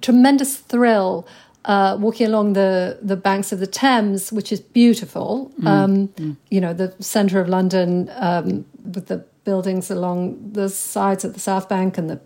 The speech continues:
Speaker 1: House of Parliament and all of that along the, along the river is stunning and beautiful, and the skies are amazing in London. But one of the things that moves me about that scene and that location is the sense of the Thames as this, you know,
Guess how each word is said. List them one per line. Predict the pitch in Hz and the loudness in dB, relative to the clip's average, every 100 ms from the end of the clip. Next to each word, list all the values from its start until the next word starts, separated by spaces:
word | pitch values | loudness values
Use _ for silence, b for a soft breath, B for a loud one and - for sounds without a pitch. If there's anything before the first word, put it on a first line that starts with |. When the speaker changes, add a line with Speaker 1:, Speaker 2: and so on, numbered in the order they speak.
| 170 | -10
Speaker 1:
House | 180 | -8
of | 170 | -6
Parliament | 202 185 175 | -2 -2 0
and | 196 | 2
all | 233 | 2
of | 196 | 2
that | 185 - | 0 0
along | 185 190 | 0 2
the, | 190 180 - | 0 -2 -6
along | 214 214 | 0 2
the | 220 | 4
river | 254 214 | 4 2
is | 196 | -2
stunning | - - - - 247 233 214 185 | -6 -14 -14 -2 2 2 2 0
and | 185 | -2
beautiful, | 208 208 - 190 | 0 0 -2 -6
and | 165 | -4
the | 175 | -8
skies | - 226 220 202 | -2 2 2 2
are | 202 | 0
amazing | 190 202 196 190 | 2 2 2 0
in | 180 | -2
London. | 185 180 180 175 B B B B - | 0 -2 -2 -8 B B B B -2
But | 247 | 2
one | 226 269 277 | 4 4 2
of | 247 | 0
the | |
things | 233 233 208 196 | -2 -2 -2 -2
that | - 185 | -4 2
moves | 208 269 302 285 202 | 6 6 4 0 -4
me | 175 170 - | -4 -6 -10
about | 180 202 185 - 196 | -6 -2 -2 -2 -2
that | 196 180 - - - _ _ _ _ _ _ _ _ - | -2 -2 -6 -16 -16 _ _ _ _ _ _ _ _ -10
scene | - - 269 226 165 165 165 | -6 2 4 4 0 -4 -6
and | 185 | 0
that | 185 - | 0 2
location | 190 190 - 233 220 - 170 180 180 B B B _ - | 0 0 2 2 2 -2 -4 -4 -6 B B B _ 2
is | 247 233 - | 4 2 -4
the | 208 | -8
sense | - 196 180 | -4 -2 -2
of | 180 | -6
the | 190 | -8
Thames | - - 302 240 190 180 - | -10 -4 0 2 0 -2 -6
as | 185 180 | -6 -4
this, | 185 - - _ _ _ | -8 -8 -16 _ _ _
you | 269 | 2
know, | 214 180 - | 2 2 -4